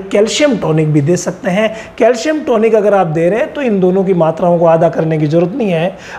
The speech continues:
बाकी आप अगर दोनों साथ दे रहे हैं, sarcoferol पेट और न्यूरोकाइंड, तो इन दोनों की ही मात्राओं को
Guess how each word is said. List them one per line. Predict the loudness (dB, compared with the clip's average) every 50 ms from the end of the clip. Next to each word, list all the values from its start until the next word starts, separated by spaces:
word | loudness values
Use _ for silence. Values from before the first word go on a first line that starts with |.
| -2 0
बाकी | 0 2 0 0 -2 -4 -4 -4 -6 -8 -14 -20 -20 -20 -20 -20 -20 -20 -8 -4
आप | 0 0 0 0 0
अगर | 0 0 0 0
दोनों | 0 0 0 0 -2
साथ | -2 -2 -2 0 0 0 0
दे | -2 -2 -2
रहे | 0 -2 -2 -4
हैं, | -4 -4 -4 -6
sarcoferol | -6 -6 -4 -2 -2 -2 0 0 -2 -2 0 2 2 4 4 2 -2 -6 -12 -18 -20 -20 -18 -4 0
पेट | 2 2 2 2 0 -4 -12 -18 -20 -20 -20 _ _ -4
और | 0 2 2 2 0 -2 -8 -12 -8
न्यूरोकाइंड, | -4 -2 0 2 2 2 0 0 -4 -6 -6 -6
तो | -6 -4
इन | -2 -2 2
दोनों | 2 2 2 2 0 -2
की | -4 -4 -4
ही | -2 -2
मात्राओं | 0 0 -2 -2 -4 -4 -4 -4 -4 -6
को | -8 -12